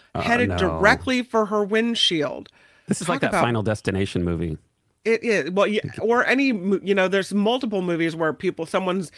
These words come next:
Speaker 2: when they need to kill someone off
Speaker 1: Right.
Speaker 2: for the plot line, they have
Speaker 1: Right.
Speaker 2: you drive behind a giant pole in a truck.
Speaker 1: <laughs>
Speaker 2: The impact she said within a split two seconds, she sees it coming,
Speaker 1: Yeah.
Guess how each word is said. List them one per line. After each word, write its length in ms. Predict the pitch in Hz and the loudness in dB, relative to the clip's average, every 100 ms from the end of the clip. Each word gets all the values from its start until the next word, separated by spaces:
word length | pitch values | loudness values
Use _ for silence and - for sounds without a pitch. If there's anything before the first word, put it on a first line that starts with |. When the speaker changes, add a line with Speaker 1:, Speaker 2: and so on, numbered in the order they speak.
| - - - | -20 -12 0
Speaker 2:
when 160 | 220 | 4
they 100 | 226 | 6
need 220 | 233 302 | 4 2
to 60 | 277 | 0
kill 320 | - 254 233 | -2 0 2
someone 320 | - 202 170 | 2 0 0
off 440 | 160 143 131 - - | 0 -2 -6 -12 -2
Speaker 1:
Right. 340 | - 98 85 - _ | 2 2 0 -6 _
Speaker 2:
for 100 | 196 | -2
the 120 | 170 | 0
plot 380 | - 214 196 - | 0 4 4 4
line, 440 | 160 139 135 160 151 | 0 -4 -4 -8 0
they 140 | 170 | 4
have 220 | 185 196 | 6 4
Speaker 1:
Right. 60 | 185 | 2
Speaker 2:
you 60 | 185 | -4
drive 380 | 160 180 196 | 2 4 4
behind 320 | 180 175 190 170 | 2 2 2 2
a 80 | |
giant 460 | 156 127 180 175 - | -2 2 2 2 -2
pole 280 | - 190 180 | 0 0 2
in 60 | 156 | 0
a 80 | 147 | -2
truck. 440 | - 185 151 - - - 151 | -2 0 0 -2 -4 -4 -4
Speaker 1:
<laughs> 220 | - - | -12 -8
Speaker 2:
The 220 | 165 - - | -2 0 4
impact 760 | 294 320 - 165 180 - - - _ _ - - | 4 4 4 6 4 2 -4 -8 _ _ -20 -6
she 160 | - | -4
said 320 | 240 240 226 202 | 2 4 6 6
within 520 | 220 - 254 247 247 - - | 2 4 4 4 2 -4 -6
a 80 | |
split 500 | 180 - - 262 302 | -6 -8 -6 0 0
two 180 | - 254 | 0 -2
seconds, 400 | - 208 180 127 | 2 0 0 -4
she 140 | - 165 | -6 -6
sees 360 | - 277 302 | -2 2 2
it 120 | 294 | 0
coming, 480 | - 226 196 156 156 _ - | 0 0 2 0 -4 _ -2
Speaker 1:
Yeah. 280 | 110 98 | 0 2